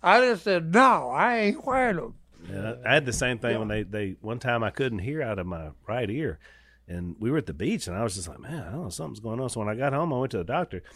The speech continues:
Speaker 2: He looks in there, he said, "Oh, my word, yeah, you got a problem here." So he took some tool,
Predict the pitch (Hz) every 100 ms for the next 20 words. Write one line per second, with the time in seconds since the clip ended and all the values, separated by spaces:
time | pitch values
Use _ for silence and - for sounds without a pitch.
0 | - _ - 117 127 113 - 107 113 -
1 | - 139 82 - 95 143 73 73 127 85
2 | 85 - 87 65 - - 139 76 80 76
3 | - - - - 95 139 202 - 151 -
4 | - 143 113 - - 170 92 95